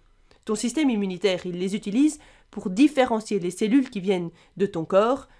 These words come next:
les cellules qui vont te protéger, des cellules étrangères qui pourraient t'attaquer et que tu pourrais vouloir attaquer. Quand on parle de groupe sanguin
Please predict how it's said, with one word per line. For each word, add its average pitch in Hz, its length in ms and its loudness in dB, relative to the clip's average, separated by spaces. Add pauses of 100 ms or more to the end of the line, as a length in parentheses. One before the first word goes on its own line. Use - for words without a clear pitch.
(300)
les 202 60 -4
cellules 196 300 -4
qui - 120 -10
vont 185 180 -4
te 180 100 -10
protéger, 226 800 -2 (760)
des 247 200 0
cellules 277 300 4
étrangères 190 600 -2 (360)
qui - 120 -8
pourraient 214 240 0
t'attaquer 220 520 0
et 196 80 -6
que 208 100 -4
tu 202 160 -6
pourrais 208 280 -2
vouloir 220 360 4
attaquer. 202 420 -6 (840)
Quand 226 200 -2
on 277 80 2
parle 240 240 4
de 185 80 0
groupe 208 320 2
sanguin 202 460 2